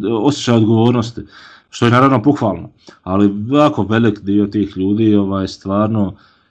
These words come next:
e, ili ne rade, pa su nepotrebni, ili imaju takve poslove koji su izmišljeni da bolje da ne rade ništa, da ih se pošalje kući, a šalje plaća, a da ne, ne rade ništa.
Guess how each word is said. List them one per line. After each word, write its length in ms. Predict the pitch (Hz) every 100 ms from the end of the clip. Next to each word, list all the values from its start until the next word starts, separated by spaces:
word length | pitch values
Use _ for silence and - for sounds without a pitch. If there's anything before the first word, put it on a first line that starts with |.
| _
e, 40 | 98 92 -
ili 480 | 127 139 147 127 104 - _ _ _ _ _ _ _ _
ne 220 | 101 98
rade, 440 | 101 117 139 156 107 _ _ _ _ _ _ - -
pa 180 | 98
su 140 | 85 90
nepotrebni, 600 | 87 87 113 143 147 143 - _ _ _ _
ili 260 | 120 143 156
imaju 280 | 160 165 151
takve 340 | 156 165 151
poslove 520 | 131 139 170 170 156
koji 220 | 135 127
su 560 | 120 - 120 113 113 101 65 69 - _ _ -
izmišljeni 600 | 123 113 143 - 160 151
da 120 | 123
bolje 320 | 107 156 165
da 80 | 123
ne 100 | 117
rade 200 | 131 117
ništa, 400 | 107 139 - 151
da 100 | 117
ih 80 | 110
se 100 | 110
pošalje 340 | 127 143 117
kući, 340 | 104 147 147 120
a 60 |
šalje 260 | 107 131 120
plaća, 500 | 101 127 151 151 127 - - -
a 100 | 117
da 100 | 113
ne, 140 | 123 127
ne 120 | 120
rade 200 | 110 98
ništa. 320 | 92 - -